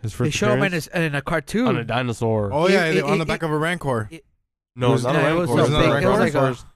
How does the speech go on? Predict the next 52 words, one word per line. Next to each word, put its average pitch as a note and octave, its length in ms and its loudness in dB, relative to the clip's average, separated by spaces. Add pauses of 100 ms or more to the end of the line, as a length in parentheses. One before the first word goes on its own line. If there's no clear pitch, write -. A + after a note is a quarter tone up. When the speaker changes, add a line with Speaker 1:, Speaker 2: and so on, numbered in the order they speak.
(140)
Speaker 1:
looking A2 460 -4
motherfucker. G#2 500 -2
Speaker 3:
Really? D3+ 220 0
Speaker 2:
Yeah. B2+ 360 0
Speaker 3:
I G#2 40 -10
thought A2 100 0
Speaker 1:
Yeah. A2 140 4
Speaker 3:
it - 20 4
was C3+ 160 0
a A2+ 60 -2
Rancor. G#2+ 420 -6
Speaker 2:
No, - 60 -4
Speaker 1:
No, A2 60 2
it G#2 80 0
Speaker 2:
it G#2+ 40 2
Speaker 1:
wasn't G#2 200 0
a G#2 40 0
Speaker 2:
was G#2 80 0
Speaker 1:
Rancor. A2 340 -4 (960)
Speaker 2:
What G3+ 200 0
was D4+ 120 -2
it - 80 -8
called? C4 280 0
The, F3+ 180 -2 (180)
uh, D#3 260 -8 (960)
Speaker 3:
Oh, F3 300 2
Speaker 2:
it, E3 80 -2
Speaker 3:
you D#3 60 2
Speaker 2:
it - 20 4
Speaker 3:
know, E3 120 4
Speaker 2:
was F3 100 4
Speaker 3:
you E3 40 -4
know, E3 100 2
Speaker 2:
the D#3+ 40 0
Speaker 3:
you're D3+ 140 2
Speaker 2:
Star - 100 2
Speaker 3:
right. D3+ 80 4
I B3 40 2
Speaker 2:
Wars B3+ 180 2
Speaker 3:
remember D3+ 160 0
Speaker 2:
Holiday B3+ 260 2
Speaker 3:
now. - 80 0
Speaker 2:
Special? E4 440 -2
Speaker 3:
I - 20 0
Speaker 2:
Is C3+ 60 2
that C#3 80 4
what - 40 2
Speaker 3:
remember. D3 340 0
Speaker 2:
it's A#2+ 100 -6
called? F4+ 340 -2
Yeah, F#3+ 160 -2
right? A3+ 320 -2